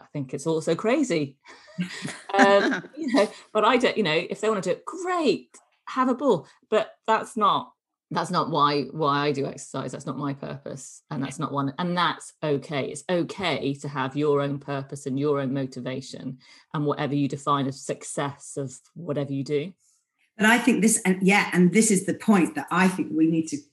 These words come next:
Speaker 2: to talk about, because my issue is I completely agree with you, and it is about purpose, and it is about what, ha-, what you perceive as your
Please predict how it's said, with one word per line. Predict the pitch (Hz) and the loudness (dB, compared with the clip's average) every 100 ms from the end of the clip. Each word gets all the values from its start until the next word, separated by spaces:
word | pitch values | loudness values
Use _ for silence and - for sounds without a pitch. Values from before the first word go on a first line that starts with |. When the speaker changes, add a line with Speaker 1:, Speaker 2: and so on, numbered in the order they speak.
| _ | _
Speaker 2:
to | - | -8
talk | 151 202 208 | -2 0 0
about, | - 120 - | 0 -6 -8
because | 151 175 151 - _ - | -4 -2 -2 -6 _ -4
my | 160 170 214 | 0 4 6
issue | 208 - - 151 | 6 4 -2 -4
is | 139 135 139 - - - _ _ _ _ _ - | -4 -6 -8 -10 -20 -20 _ _ _ _ _ 0
I | 185 185 | 2 4
completely | 180 151 - - 226 233 262 - 170 | 0 -6 -8 4 10 12 12 10 0
agree | 151 139 | 0 -2
with | 139 139 | -2 -2
you, | 139 - | -4 0
and | 156 | -2
it | - - | 0 4
is | 226 233 | 6 6
about | 156 151 - | 2 -4 -6
purpose, | 151 151 - | -6 -6 -4
and | - | -2
it | - | 0
is | 190 214 | 4 4
about | 208 160 - | 6 2 0
what, | 156 - | -4 -4
ha-, | - 185 | -6 -2
what | 170 165 | 0 0
you | 156 180 202 | 2 4 4
perceive | 185 - 160 151 | 2 0 2 2
as | 147 143 | 0 -2
your | 165 160 151 151 | 2 2 2 -2